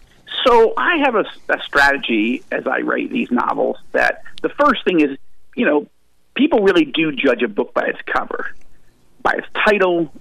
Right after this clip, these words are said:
by the imagery, by the color. You know, it, it either grabs you or it doesn't,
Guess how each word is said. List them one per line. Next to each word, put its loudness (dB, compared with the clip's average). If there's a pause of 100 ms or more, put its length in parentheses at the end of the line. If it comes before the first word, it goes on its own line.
by -2
the -4
imagery, 2
by 0
the -4 (200)
color. 4 (280)
You 0
know, 2
it, -2
it -2
either 4
grabs 2
you 2
or 0
it -12
doesn't, -6